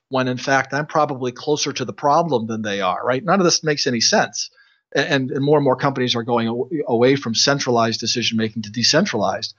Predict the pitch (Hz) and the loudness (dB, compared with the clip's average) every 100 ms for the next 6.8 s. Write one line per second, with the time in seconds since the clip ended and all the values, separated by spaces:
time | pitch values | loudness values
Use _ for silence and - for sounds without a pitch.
0 | - - 175 160 160 - 247 202 139 139 | -20 -4 2 4 2 4 4 6 2 0
1 | 127 143 - 175 185 180 143 156 139 - | -4 -4 -4 0 2 2 2 2 0 0
2 | 123 107 104 110 _ _ _ - 170 170 | -2 -4 -4 -8 _ _ _ 0 2 2
3 | 151 135 127 - 135 135 135 131 131 _ | 2 0 -2 -2 0 2 0 -4 -8 _
4 | _ 131 123 139 123 123 - 117 123 123 | _ -8 -2 0 0 0 0 -2 -4 -10
5 | _ - 127 123 123 120 131 123 120 120 | _ -6 -6 -4 -4 0 2 4 4 2
6 | 123 113 - 143 139 110 101 104 | 0 -4 0 4 4 2 -2 -8